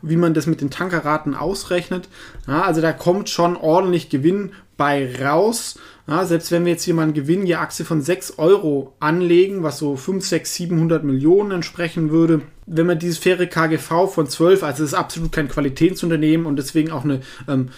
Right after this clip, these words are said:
Sondersituation, dass so eine Aktie auf eine Liste kommt für eine mittelfristige Spekulation. Aber wenn, wenn man das faire K G V von zwölf, selbst wenn wir es dritteln, weil wir sagen, dass natürlich nicht nachhaltig dieser Gewinn in zwanzig zwanzig wird in einundzwanzig oder zweiundzwanzig natürlich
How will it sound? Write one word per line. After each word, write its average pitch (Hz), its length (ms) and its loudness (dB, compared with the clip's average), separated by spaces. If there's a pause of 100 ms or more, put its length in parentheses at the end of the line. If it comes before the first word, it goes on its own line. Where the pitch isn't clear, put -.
(140)
Sondersituation, 165 960 2
dass 156 120 -2
so - 80 -4
eine 165 120 0
Aktie - 280 -6
auf 143 80 -2
eine 131 80 -2
Liste 185 340 -4
kommt 170 320 0
für 151 120 -4
eine 147 100 0
mittelfristige 160 720 -4
Spekulation. 151 840 -4 (320)
Aber 151 160 2
wenn, 156 240 0
wenn 165 100 0
man 170 100 0
das 131 100 -10
faire 175 220 2
K 160 180 0
G 160 80 2
V 156 140 -4
von 151 180 -2
zwölf, 190 260 0
selbst 170 240 -4
wenn 170 60 0
wir 165 80 2
es - 160 -8
dritteln, 170 460 0
weil 143 120 -2
wir 143 120 0
sagen, 147 400 -2 (260)
dass 139 140 -6
natürlich 151 280 0
nicht 143 160 0
nachhaltig 143 600 -2
dieser 143 220 -2
Gewinn 139 280 0
in 139 320 -2
zwanzig 135 380 -6
zwanzig 147 460 -4 (220)
wird 147 140 0
in 139 80 -4
einundzwanzig 147 500 -2
oder 135 140 -2
zweiundzwanzig 143 640 -4
natürlich 135 460 -6